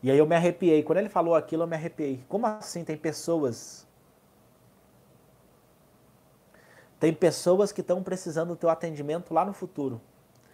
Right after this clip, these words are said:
Pessoas que você vai ajudar. Pessoas que você vai reduzir o sofrimento."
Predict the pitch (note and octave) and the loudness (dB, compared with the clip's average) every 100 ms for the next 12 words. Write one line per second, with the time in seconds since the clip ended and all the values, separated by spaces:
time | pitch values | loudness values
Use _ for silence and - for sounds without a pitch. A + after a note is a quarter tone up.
0 | _ _ C3+ C3 F#3 G#3 G#3+ F#3 E3+ F3 | _ _ -4 4 6 6 4 -4 -2 -2
1 | D#3+ E3+ D#3+ D#3 C#3 D3+ - _ _ _ | 0 0 -2 -2 -2 -2 -10 _ _ _
2 | _ _ _ _ _ _ _ _ _ D3 | _ _ _ _ _ _ _ _ _ 0
3 | C3+ E3+ G3 G3+ F#3 D#3 D#3 E3+ E3 D#3+ | 2 4 4 4 -2 0 0 2 2 2
4 | D#3+ D#3+ C3 E3+ F3 E3+ - D#3 C3 C3 | -2 -4 -2 -4 -2 -6 -6 -8 -8 -10
5 | B2 - | -14 -20